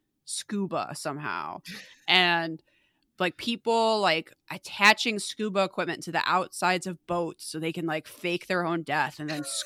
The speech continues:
Speaker 2: <laughs>
Speaker 1: scuba away. Uh, which, the idea of trying to put on a scuba suit underwater, just think about that.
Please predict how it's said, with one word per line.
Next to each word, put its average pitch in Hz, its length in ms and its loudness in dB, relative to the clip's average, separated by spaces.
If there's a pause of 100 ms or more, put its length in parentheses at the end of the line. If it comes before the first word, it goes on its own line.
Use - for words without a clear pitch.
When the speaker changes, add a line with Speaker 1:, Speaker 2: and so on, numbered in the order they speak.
(100)
Speaker 2:
<laughs> - 140 -20
Speaker 1:
scuba 247 560 2
away. 196 720 8 (580)
Uh, 160 560 6
which, - 320 0
the 339 120 8 (140)
idea 415 240 6
of - 100 2
trying 339 240 6
to 262 80 2
put 254 280 0
on 220 140 6
a 196 80 0
scuba 190 400 -6
suit 165 320 -2
underwater, 165 1040 0
just - 180 -12
think 208 140 -2
about 160 180 0
that. 98 240 -4